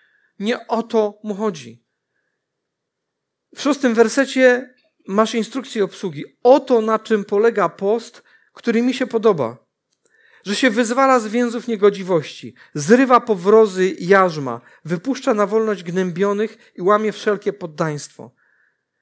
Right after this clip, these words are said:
Że podzielisz swój chleb z głodnym, biednych tułaczy przyjmiesz do domu, gdy zobaczysz nagiego, ukryjesz go szatą i nie odwrócisz się od swojego, od swego rodaka. Jeżeli miałbyś to zamknąć w dwóch słowach,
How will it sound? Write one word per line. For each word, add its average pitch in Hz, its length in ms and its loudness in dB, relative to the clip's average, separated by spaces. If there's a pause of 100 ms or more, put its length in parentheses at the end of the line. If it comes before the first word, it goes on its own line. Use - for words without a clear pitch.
(640)
Że 196 160 4
podzielisz 214 540 0
swój 208 200 -6
chleb 208 240 -2
z 165 60 -14
głodnym, 139 580 -4 (380)
biednych 240 540 2
tułaczy 190 500 -6
przyjmiesz 165 440 -8
do 151 120 -20
domu, 147 400 -4 (360)
gdy 160 160 -2
zobaczysz 175 460 -2
nagiego, 165 340 -4
ukryjesz 165 380 -6
go 151 120 -10
szatą 147 480 -8 (200)
i 165 100 -8
nie 165 100 -4
odwrócisz 180 540 -6
się 175 160 -6
od 160 100 -8
swojego, 156 460 -8
od 147 140 -14
swego 143 300 -8
rodaka. 123 520 -10 (1200)
Jeżeli 233 280 2
miałbyś 285 340 2
to 240 100 0
zamknąć 240 420 0
w 180 100 -10
dwóch 190 360 -2
słowach, 151 720 2